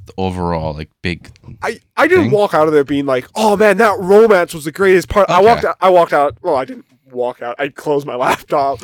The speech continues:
Speaker 1: You closed your laptop and just, "That was
Speaker 2: No,
Speaker 1: the
Speaker 2: I was in
Speaker 1: best
Speaker 2: fucking tears.
Speaker 1: goddamn thing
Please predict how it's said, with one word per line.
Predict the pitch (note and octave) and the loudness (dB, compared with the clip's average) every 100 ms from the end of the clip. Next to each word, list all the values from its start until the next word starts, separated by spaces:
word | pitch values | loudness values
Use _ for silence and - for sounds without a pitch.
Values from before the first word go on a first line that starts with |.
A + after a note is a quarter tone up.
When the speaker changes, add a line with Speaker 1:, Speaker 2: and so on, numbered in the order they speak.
| - | -8
Speaker 1:
You | C#3+ | -6
closed | - D#3+ C3 | -4 -4 -2
your | A#2 | -4
laptop | A2 G2+ | -2 -4
and | |
just, | G2+ - _ _ _ _ _ _ _ - - - _ | -4 -10 _ _ _ _ _ _ _ -14 -14 -16 _
"That | - | -14
was | G3 | 2
Speaker 2:
No, | A3+ | 4
Speaker 1:
the | |
Speaker 2:
I | G3 C4 | 4 4
was | |
in | - | 2
Speaker 1:
best | F3 | 0
Speaker 2:
fucking | F#3 D#3 D3 | 0 0 -4
tears. | - C4+ C#4+ | -6 -2 -2
Speaker 1:
goddamn | - D#4 C4+ | -2 -4 -6
thing | - - E4+ | -10 -4 -2